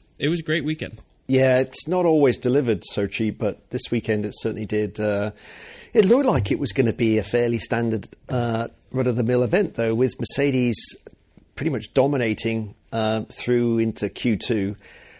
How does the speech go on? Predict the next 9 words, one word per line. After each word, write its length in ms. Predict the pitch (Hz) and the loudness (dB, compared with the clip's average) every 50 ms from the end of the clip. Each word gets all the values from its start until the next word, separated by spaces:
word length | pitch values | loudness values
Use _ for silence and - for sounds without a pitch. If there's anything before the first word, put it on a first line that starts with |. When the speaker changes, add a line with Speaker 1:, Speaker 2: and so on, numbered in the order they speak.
| _ _ - | _ _ -6
Speaker 2:
and 360 | 104 107 107 107 101 98 85 | -2 -2 0 0 -2 -4 -6
obviously 340 | - 127 113 107 - - 113 | -6 -8 -6 -6 -4 -4 -2
Max, 360 | 98 117 117 113 - - - - - - - - - _ - _ _ _ | -2 -2 -2 -4 -6 -8 -8 -8 -8 -8 -10 -12 -16 _ -20 _ _ _
with 160 | 139 120 113 - | -4 -4 -2 -4
the 60 | 107 | -6
penalty, 640 | - - 113 113 117 110 - - 110 104 101 98 92 - _ _ | -6 -6 -6 -6 -6 -6 -6 -6 -4 -4 -4 -6 -8 -14 _ _
not 260 | 127 117 113 110 - | -2 -2 -2 -2 -2
really 220 | 120 113 107 107 104 | -2 -2 0 0 0
running 380 | 98 113 113 110 104 104 98 | 0 0 0 0 -2 -2 -4